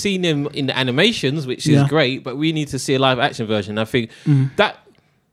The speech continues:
Speaker 1: that's not spoken about enough for me in terms of Zack Snyder bringing this guy into
Speaker 2: Yeah.
Speaker 1: the center and saying, "Yeah, he is the most important thing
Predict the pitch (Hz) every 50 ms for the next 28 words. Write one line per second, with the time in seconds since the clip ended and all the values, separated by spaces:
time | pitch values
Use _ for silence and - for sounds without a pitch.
0 | _ - - 165 160 - - 160 - - - 139 127 123 - 123 113 113 107 107
1 | - _ - 117 107 104 - 110 107 110 98 - - - 110 104 104 104 104 98
2 | 92 101 101 - - 110 104 98 101 95 98 104 123 117 - - - - 113 110
3 | 104 101 90 - 113 113 117 120 117 113 117 110 - - - 113 107 101 98 101
4 | - 113 123 135 135 135 131 113 120 113 - - 131 120 110 92 95 98 104 98
5 | - 104 98 98 113 110 101 98 - - 156 156 160 165 160 139 131 - 120 127
6 | 131 131 - 131 117 113 131 131 - - 107 110 - 117 110 107 101